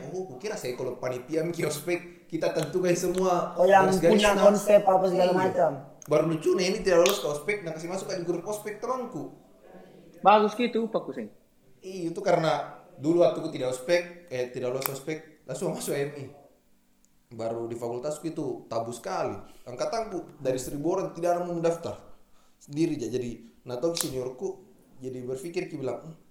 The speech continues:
Speaker 1: berani toh ini, Di, sudah tidak ikut ospek, masuk lagi."
Speaker 2: Malah saya kalau dikasih begitu sama senior kayak misalnya kayak diancam kan malah lebih ku balisiki. Karena kenapa bukan ancam-ancam,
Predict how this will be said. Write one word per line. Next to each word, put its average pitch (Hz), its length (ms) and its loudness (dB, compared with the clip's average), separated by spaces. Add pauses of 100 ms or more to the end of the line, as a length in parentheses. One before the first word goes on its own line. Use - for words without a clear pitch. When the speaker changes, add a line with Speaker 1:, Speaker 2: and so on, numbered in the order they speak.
(580)
Speaker 1:
berani 156 380 -4
toh 220 200 -6
ini, 220 200 -6
Di, - 160 -8
sudah 143 200 -6
tidak 131 300 -4
ikut 143 100 -6
ospek, - 400 0 (320)
masuk 143 280 -6
lagi." 180 320 2 (380)
Speaker 2:
Malah 175 220 -4
saya 254 300 10 (100)
kalau 226 200 6
dikasih 208 320 2
begitu 254 300 2
sama 208 260 6
senior 226 260 4
kayak 208 240 4
misalnya 214 260 4
kayak 190 240 4
diancam 190 380 4
kan 220 200 0
malah 185 400 2
lebih 185 280 2
ku 190 140 0 (140)
balisiki. 190 760 2 (260)
Karena 233 240 -4 (720)
kenapa 539 400 4
bukan 220 180 6
ancam-ancam, 254 500 4